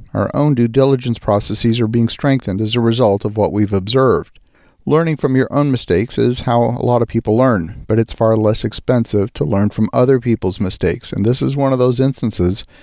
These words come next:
when we dodged a bullet and we have the opportunity to learn from the misfortune of others.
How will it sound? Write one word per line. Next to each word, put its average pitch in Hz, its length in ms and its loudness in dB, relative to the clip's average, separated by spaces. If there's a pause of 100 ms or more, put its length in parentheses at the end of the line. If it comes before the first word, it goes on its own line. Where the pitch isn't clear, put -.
(360)
when 113 180 2
we 147 240 2
dodged 127 400 2
a 131 60 2
bullet 107 320 2 (420)
and 127 100 0
we 139 100 4
have 127 140 4
the 131 100 2
opportunity 110 680 0
to - 140 -2
learn 101 320 4
from 101 200 -2
the 98 60 2
misfortune 101 560 0
of 98 120 0
others. 113 480 2